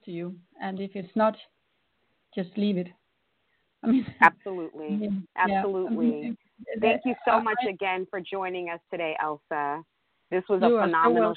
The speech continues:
Speaker 2: show. We'll have you again soon.
Speaker 1: Thank you so much.
Speaker 2: Elsa Biscoff, everyone. Um, and thank you, everyone out there in our community, for listening. Special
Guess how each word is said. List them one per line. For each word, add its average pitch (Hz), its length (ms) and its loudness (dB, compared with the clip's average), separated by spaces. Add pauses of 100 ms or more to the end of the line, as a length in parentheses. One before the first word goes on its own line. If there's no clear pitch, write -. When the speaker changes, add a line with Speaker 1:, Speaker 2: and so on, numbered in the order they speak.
(120)
Speaker 2:
show. 143 400 -6 (880)
We'll 185 140 2
have 196 180 2
you 196 140 -8
again 175 320 -8 (100)
soon. 151 460 -14 (840)
Speaker 1:
Thank 254 200 0
you 226 180 2
so 220 120 2
much. 196 220 0 (2000)
Speaker 2:
Elsa 220 540 0 (280)
Biscoff, 160 580 -4 (140)
everyone. 151 720 -8 (440)
Um, 160 400 0
and 185 180 -2
thank 220 260 0
you, 214 100 0
everyone 190 500 0
out 175 200 2
there 175 360 2
in 170 140 -2
our 156 340 -2
community, 175 500 -2
for 165 80 0
listening. 175 540 2
Special 190 580 0